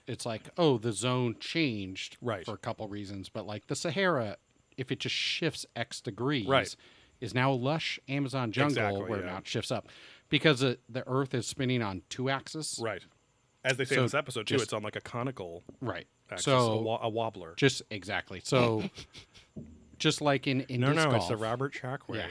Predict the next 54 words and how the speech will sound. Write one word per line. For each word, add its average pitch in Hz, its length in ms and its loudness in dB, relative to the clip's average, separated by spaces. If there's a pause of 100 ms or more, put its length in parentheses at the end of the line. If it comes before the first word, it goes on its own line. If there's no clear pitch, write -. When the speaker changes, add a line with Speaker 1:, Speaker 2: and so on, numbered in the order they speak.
(140)
Speaker 1:
Yeah. 208 120 12
<laughs> - 180 4
It's - 20 -8
Speaker 2:
Not 117 180 -2
Speaker 1:
a - 20 -2
Speaker 2:
the - 100 0
Speaker 1:
dangler. 139 420 4
Speaker 2:
wobbler. 117 460 4
The 113 80 -6
wobbler's 143 520 -2
Speaker 1:
It's - 120 -16
the 120 140 -2
Speaker 2:
something 131 340 -4
very 117 180 2
Speaker 1:
eight-inch 247 180 -2
Speaker 2:
different. 240 160 -4 (200)
Speaker 1:
hanger. 107 560 -2
<laughs> - 80 -20 (520)
Uh, 107 680 2 (380)
but 139 180 4
basically, 156 680 4 (420)
Speaker 2:
<laughs> - 420 -8
Speaker 1:
so 135 200 2
it's 113 140 0
spinning 185 320 4
like 156 180 4
a, 143 80 2 (220)
a 135 80 -2
Frisbee, 95 480 -8
Speaker 2:
Yeah. 110 200 0
Speaker 1:
right, 98 280 -8
on 113 160 0
one 98 160 -6
way. 80 220 -8
Speaker 2:
Yes. 90 280 -8
Speaker 1:
But 135 160 -2
then 139 120 6
there 139 160 6
is 131 100 0
that 123 180 2
wobble 117 360 4
like 104 200 -4
a 110 60 -4
top, - 480 -2 (100)
right, 101 180 -6
Speaker 2:
Yes. 98 100 -4
Speaker 1:
like 113 200 -4
in 101 100 -4
a 101 200 -8
Inception 107 540 -6
there. 78 180 -10
Speaker 2:
Inception, - 240 -10 (200)
yes. - 200 -12
Speaker 1:
Um, 101 460 2